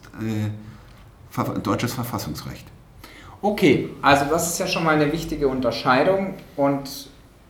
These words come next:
Speaker 2: dann können wir jetzt mal ein bisschen auf die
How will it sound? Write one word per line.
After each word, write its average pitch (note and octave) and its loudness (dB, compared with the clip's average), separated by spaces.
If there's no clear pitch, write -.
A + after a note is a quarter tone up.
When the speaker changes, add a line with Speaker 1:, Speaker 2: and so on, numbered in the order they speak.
Speaker 2:
dann D3 4
können C3+ 2
wir C3+ 2
jetzt C3 -2
mal A#2+ 4
ein A#2 -8
bisschen C3 -2
auf A#2+ 0
die B2+ -4